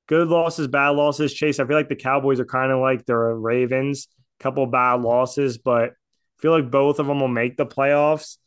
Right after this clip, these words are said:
and both of them can make some noise in the playoffs. And I just feel like, I don't know, I'm still a little, McCarthy sometimes doesn't always do everything right. Pollard might not be that workhorse,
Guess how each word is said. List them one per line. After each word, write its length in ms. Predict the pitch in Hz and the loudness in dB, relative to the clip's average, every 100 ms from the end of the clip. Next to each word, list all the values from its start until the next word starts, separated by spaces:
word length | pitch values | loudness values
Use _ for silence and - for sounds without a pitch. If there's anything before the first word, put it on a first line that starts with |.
| _ _ - | _ _ -8
and 160 | 117 | -2
both 160 | 127 135 | 2 2
of 60 | |
them 180 | 127 131 | 0 -4
can 140 | 123 120 | -4 -4
make 180 | 123 | -4
some 200 | 117 123 | -4 -6
noise 300 | 110 110 117 | -4 -4 -4
in 60 | 120 | -4
the 100 | 123 | -6
playoffs. 480 | - 127 131 131 127 | -2 0 0 -2 -2
And 80 | 120 | -4
I 80 | |
just 220 | 127 131 - | -2 -2 -2
feel 180 | 135 127 | 0 2
like, 400 | 127 123 117 - _ _ _ _ _ _ _ _ _ | 2 0 -2 -10 _ _ _ _ _ _ _ _ _
I 140 | 147 156 | -2 2
don't 140 | 151 | 2
know, 180 | 139 135 | 2 2
I'm 140 | 135 | 0
still 420 | 135 - 180 175 156 | -2 0 4 4 2
a 60 | |
little, 460 | 151 156 151 139 135 - _ _ | 2 4 2 0 -6 -18 _ _
McCarthy 460 | - 139 156 170 170 | -6 -4 0 0 0
sometimes 460 | - 156 147 143 127 | -2 -2 0 0 0
doesn't 220 | 131 131 | 0 0
always 260 | 131 127 | 0 0
do 380 | 110 127 127 120 - _ _ _ _ | 0 0 0 -2 -10 _ _ _ _
everything 540 | 131 120 131 127 143 131 | -4 0 0 0 -2 -2
right. 520 | 113 117 123 131 143 _ _ _ _ _ | 0 2 2 0 -2 _ _ _ _ _
Pollard 340 | 135 139 143 | 0 2 2
might 180 | 139 139 | 2 0
not 240 | 131 131 127 | 0 0 2
be 140 | 135 | 0
that 180 | 127 123 | 2 0
workhorse, 540 | 120 127 127 127 120 | 0 0 0 -2 -2